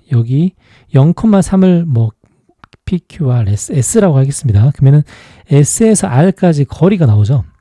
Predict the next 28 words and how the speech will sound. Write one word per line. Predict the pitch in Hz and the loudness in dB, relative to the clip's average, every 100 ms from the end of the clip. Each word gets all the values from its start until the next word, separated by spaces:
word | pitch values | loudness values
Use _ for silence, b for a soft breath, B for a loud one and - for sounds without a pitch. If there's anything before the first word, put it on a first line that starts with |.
| 131 | 2
여기서 | 135 185 185 | 2 2 2
이 | 151 | 2
도형에서 | 180 135 160 160 135 139 | 4 4 4 4 2 -2
같은 | - - - 214 | -4 -4 2 2
각을 | 156 151 | 4 2
찾아보면 | - 202 196 156 135 156 90 85 - | 0 0 0 2 4 4 2 -2 0
요 | 180 | 2
각 | 175 135 | 2 0
있죠, | 107 - | 0 0
요 | 113 | 0
각. | 107 120 180 _ b b b b b | 2 2 0 _ b b b b b
요 | 135 | 0
각을 | 123 160 156 | 2 2 0
세타라고 | 147 226 220 165 135 | 0 -2 0 0 2
할게요. | 117 - 95 | -2 -6 -20
자, | - 139 | -4 2
요 | 120 | 2
각을 | 175 208 | 4 2
세타라고 | 175 233 - 208 185 | 0 -2 0 0 2
하면 | 165 160 170 - b b - | 2 2 0 -4 b b 2
요거랑 | 135 165 165 | 4 4 2
똑같은 | 196 185 208 - 170 | 0 -4 -4 -2 -2
각은 | 123 117 143 | 0 0 -2
이 | 175 156 | -2 -4
각이 | 165 120 117 | -2 -2 -2
바로 | 139 120 113 143 | 0 0 0 0
세타가 | 208 196 160 104 | -2 -2 0 2
되겠습니다. | 110 110 - 104 - | 0 -2 -6 -12 -12